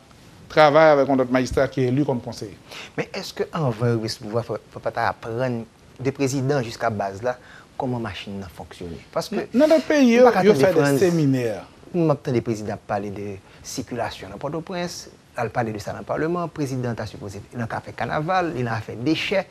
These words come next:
Speaker 2: Comment pour aujourd'hui, Haïti,
Speaker 1: Alors, ça
Speaker 2: président caricom,
Speaker 1: Oui.
Speaker 2: après pour, <laughs> ambassadeur caricom, non ?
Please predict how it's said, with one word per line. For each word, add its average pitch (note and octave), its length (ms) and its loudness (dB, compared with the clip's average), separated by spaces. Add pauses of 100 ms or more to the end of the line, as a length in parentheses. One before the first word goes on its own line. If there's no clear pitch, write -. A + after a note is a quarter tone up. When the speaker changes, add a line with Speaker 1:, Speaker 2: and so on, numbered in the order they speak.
(640)
Speaker 2:
Comment C#4+ 200 0
pour B3+ 140 -2
aujourd'hui, F3 380 2 (120)
Haïti, D3+ 220 4
Speaker 1:
Alors, C#3 260 4
ça - 120 -2
Speaker 2:
président G3 280 10
caricom, E3 540 8 (180)
Speaker 1:
Oui. D#3 160 0 (440)
Speaker 2:
après F#3 200 8
pour, G3+ 180 0 (360)
<laughs> - 400 6
ambassadeur A#3 440 10
caricom, G#3+ 440 6
non ? G#3+ 120 2